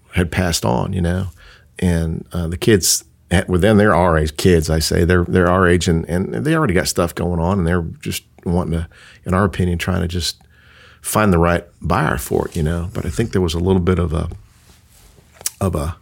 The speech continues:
desire to keep it in a winery, you know, because that was the, the dad and the mom's dream out there, you know. So anyways, so we go in there and look at the,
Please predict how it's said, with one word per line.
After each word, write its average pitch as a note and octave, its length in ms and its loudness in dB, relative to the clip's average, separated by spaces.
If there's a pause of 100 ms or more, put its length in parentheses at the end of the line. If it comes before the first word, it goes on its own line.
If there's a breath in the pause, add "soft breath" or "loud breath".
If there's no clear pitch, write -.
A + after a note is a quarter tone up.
(760 soft breath)
desire F#2 440 4
to D2+ 60 -4
keep G2 300 0
it - 60 -2
in F#2 80 -4
a E2+ 60 2
winery, E2+ 500 2
you F2+ 100 2
know, F2 140 2
because E2 280 0
that E2+ 180 2
was D2 140 -2
the, E2 80 4
the - 300 -4
dad E2+ 300 2
and E2 60 2
the E2+ 60 2
mom's E2+ 340 2
dream E2+ 360 2
out D2+ 200 -2
there, - 240 -4
you E2+ 100 -4
know. F2 220 -2 (640 loud breath)
So F#2+ 320 4
anyways, E2+ 440 4
so F2+ 580 2 (220)
we D3+ 140 4
go A#2+ 160 4
in A#2+ 60 4
there A#2 100 6
and G#2 80 6
look G2+ 180 4
at F#2+ 120 2
the, G#2 80 2